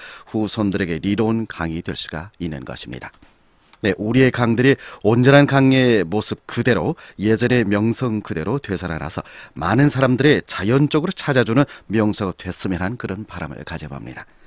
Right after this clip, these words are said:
네, 그중에는 우리 고향의 강, 해란강도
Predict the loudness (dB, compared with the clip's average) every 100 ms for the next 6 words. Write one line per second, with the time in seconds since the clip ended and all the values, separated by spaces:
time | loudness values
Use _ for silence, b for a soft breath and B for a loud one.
0 | b b b -6 -6 -6 -4 0 2 2
1 | 0 B -2 0 2 2 4 4 2 2
2 | 0 -2 b b -6 0 2 2 0 -2
3 | -6 -8